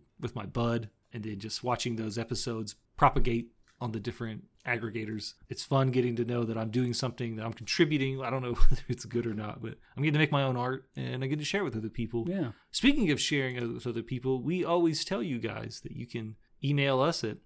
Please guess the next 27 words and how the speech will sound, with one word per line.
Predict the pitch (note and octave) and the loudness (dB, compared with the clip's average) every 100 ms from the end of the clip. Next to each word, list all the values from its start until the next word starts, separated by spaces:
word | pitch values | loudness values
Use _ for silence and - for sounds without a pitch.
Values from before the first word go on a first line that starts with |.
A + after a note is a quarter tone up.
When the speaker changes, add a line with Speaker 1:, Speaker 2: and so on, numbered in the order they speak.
| _ | _
Speaker 1:
sci | - C3+ B2 | -4 -2 0
fi | C3 A2+ | 0 0
wise | A2+ A#2 G#2+ | -2 -2 -4
guys | B2+ B2 A2 | -6 -6 -6
at | A#2 | -8
gmail | A#2+ B2 A#2+ A#2+ | -8 -6 -6 -6
dot | A2+ - | -8 -10
com. | A2+ A#2 D#3 _ _ - | -10 -10 -10 _ _ -6
And | C#3 | -2
we | C3+ | 0
got | D3 D3 | 2 2
another | C#3 C3 C#3 C#3 D3+ F3+ F#3 | 2 0 2 2 4 2 2
email. | A#3 D4+ C4 - - - | 0 0 0 -2 -8 -6
Speaker 2:
Awesome. | - G#3 - G2+ - | -2 0 -2 -8 -10
Speaker 1:
We | A#2+ | -6
got | B2 A2+ | -4 -4
it | A#2 - | -6 -6
Sunday | - - C3 C3 F#3+ | -4 -2 -2 0 0
morning | E3+ C3 C3 G3+ A3+ - _ - | 0 0 0 -2 -4 -10 _ -6
from | D3+ C3+ | -2 0
someone | D3+ C3+ C3+ | 0 0 0
who | B2 B2 A2+ G2+ | 0 -2 -2 -6
signed | - D#3 C3 B2 | -4 0 0 0
off | B2 - | -2 -2
as | A2 - - | -6 -6 -6
M | D#3 D3+ | -2 2
R. | C3+ E3 | 2 0